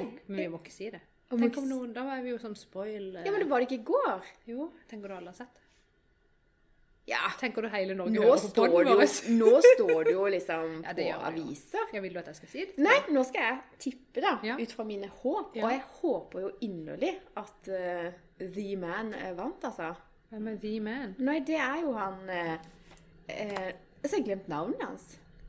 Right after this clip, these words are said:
Speaker 2: Det er enten Pølsa Pettersen,
Speaker 1: Det er ikke han.
Speaker 2: eller Jon Almaas.
Speaker 1: Ja, jeg håper virkelig det er Jon Almaas.
Speaker 2: Det var Jon Almaas.
Speaker 1: Åh, yes! <laughs> Jeg håper å begynne å
Speaker 2: Han med boka, vet
Speaker 1: grine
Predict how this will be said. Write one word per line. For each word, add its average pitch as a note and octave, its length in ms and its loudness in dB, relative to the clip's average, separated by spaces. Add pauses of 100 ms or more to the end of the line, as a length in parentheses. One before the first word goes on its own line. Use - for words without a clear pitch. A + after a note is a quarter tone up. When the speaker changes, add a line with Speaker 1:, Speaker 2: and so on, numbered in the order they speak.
(320)
Speaker 2:
Det - 100 -12
er F#3 100 -8
enten F3+ 280 -10 (180)
Pølsa F#3+ 320 -10
Pettersen, F3+ 460 -14 (220)
Speaker 1:
Det - 100 -18
er B3 80 -12
ikke D4+ 160 -10
han. C4+ 100 -6
Speaker 2:
eller G#3 380 -6
Jon G#3+ 200 -8
Almaas. D#3 340 -14
Speaker 1:
Ja, D4 180 0 (540)
jeg C4 80 -2
håper B3+ 340 2
virkelig A#3 460 -6
det E4 80 -4
er C4 100 -2
Jon F#3 260 -6
Almaas. E3 360 -10 (200)
Speaker 2:
Det F#3 80 -14
var D#3 120 -10
Jon D4 200 -8
Almaas. F#3+ 240 -12
Speaker 1:
Åh, A4+ 280 4 (200)
yes! - 640 -4 (680)
<laughs> G#4+ 80 6 (960)
Jeg D4+ 160 2
håper E4+ 160 4
å D#4 60 4
begynne D4+ 180 4
å C#4 60 6
Speaker 2:
Han D4 80 6
med D4+ 120 8
boka, E4 380 6
vet G3+ 140 0
Speaker 1:
grine A3 240 0